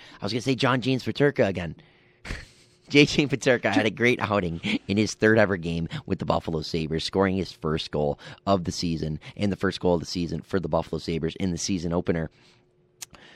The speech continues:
But I also wanna talk about a player that I don't think gets a lot of respect in the Sabres organization, and he's only been here for a little bit, but I thought he had a really good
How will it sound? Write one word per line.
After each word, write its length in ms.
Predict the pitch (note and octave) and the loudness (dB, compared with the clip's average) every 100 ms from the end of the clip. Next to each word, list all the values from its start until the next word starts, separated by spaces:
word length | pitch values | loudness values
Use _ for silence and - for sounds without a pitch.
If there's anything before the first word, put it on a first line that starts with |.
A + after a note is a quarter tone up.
| - _ - | -20 _ 4
But 220 | D3 D3 | 6 6
I 80 | - | 6
also 260 | E3+ A3 A3+ | 4 6 4
wanna 200 | G3 D#3+ | 2 0
talk 280 | - B2+ A2+ | 0 0 2
about 280 | G#2 G2+ | 0 0
a 40 | G#2 | -4
player 480 | - F#2+ F2 E2+ D#2 _ _ - | -2 -2 0 -2 -6 _ _ -2
that 140 | A#2 A2+ | 2 2
I 140 | A2 | 0
don't 340 | - A2+ A#2+ - - | 2 0 0 -4 -6
think 260 | G#2+ G2+ - | -4 -4 -4
gets 200 | G2+ - | -6 -2
a 40 | |
lot 220 | F2+ F2 | 0 0
of 60 | E2+ | 0
respect 540 | E2 - F2+ E2+ _ - | -4 -4 -2 -4 _ -8
in 100 | F#2+ | -6
the 60 | |
Sabres 380 | F2 F#2 E2+ D#2+ | -6 -6 -6 -6
organization, 680 | D#2+ D#2+ D#2+ E2 D#2+ - E2 | -6 -6 -6 -6 -6 -6 -4
and 80 | G2+ | 0
he's 160 | C3 | 2
only 160 | D#3 D3 | 2 2
been 160 | A2 G2 | 0 0
here 140 | F#2 | -4
for 100 | - | -4
a 40 | D#2+ | -2
little 200 | E2+ D#2 | 0 -2
bit, 180 | D#2+ | -4
but 100 | - | 2
I 120 | G#2+ D3 | 2 4
thought 180 | D#3 | 2
he 60 | B2+ | 2
had 100 | G2+ | 2
a 40 | |
really 540 | F2+ E2+ F#2+ F2+ F#2 E2+ _ - - | 0 0 0 0 -2 -4 _ -16 -4
good 320 | F#2 E2+ | -2 -2